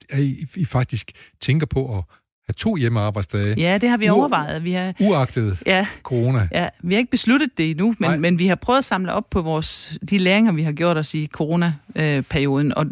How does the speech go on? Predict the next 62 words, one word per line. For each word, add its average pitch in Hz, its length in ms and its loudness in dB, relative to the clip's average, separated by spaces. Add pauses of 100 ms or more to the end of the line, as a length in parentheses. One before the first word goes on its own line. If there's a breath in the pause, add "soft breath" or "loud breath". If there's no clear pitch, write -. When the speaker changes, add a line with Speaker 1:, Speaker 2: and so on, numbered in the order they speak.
Speaker 2:
og, 143 400 2
øh, 113 80 0
og 139 100 -2
vi 160 60 2
har 175 140 2
før 214 240 2
haft 175 240 -4
en, 160 280 0
en 165 100 0
tommelfingerregel 156 600 2
om, 165 100 4
at 160 120 4
man 151 120 4
måtte 147 180 4
arbejde 143 240 0
hjemmefra 160 440 0
en 175 180 2
dag 170 140 2
om 160 100 2
ugen, 175 200 4 (500 loud breath)
og 160 60 0
nu, 190 360 2
nu 180 180 0
går 185 200 2
jeg 170 160 0
der 160 160 2
og 143 80 0
overvejer, 156 500 0 (160)
om 160 220 2
vi 165 60 0
skulle 156 300 -2
udvide 180 320 4
det 165 180 0
til - 120 -10
to. 175 260 -2 (160)
Speaker 1:
Ja. 135 180 4 (160)
Speaker 2:
Øhm, 147 560 2
sikkert 240 360 0
skal - 260 -2
der 165 60 0
stilles 180 280 -2
nogle 165 140 0
rammer 185 240 4
op 170 140 -2
omkring, 180 340 0
hvordan, 151 220 -2
hvornår 185 260 0
Speaker 1:
Klart. 196 160 6
Speaker 2:
er - 40 4
det 240 100 4
så, 190 120 0
og 160 400 0 (380)
hvordan 160 260 0
gør 156 120 4
vi 208 100 2
det? 214 140 0 (200 loud breath)
Speaker 1:
Klart. 120 200 0
Speaker 2:
Men, 170 340 4 (100)
men 165 140 2
det 151 140 -2
giver 285 200 0
noget, 160 640 0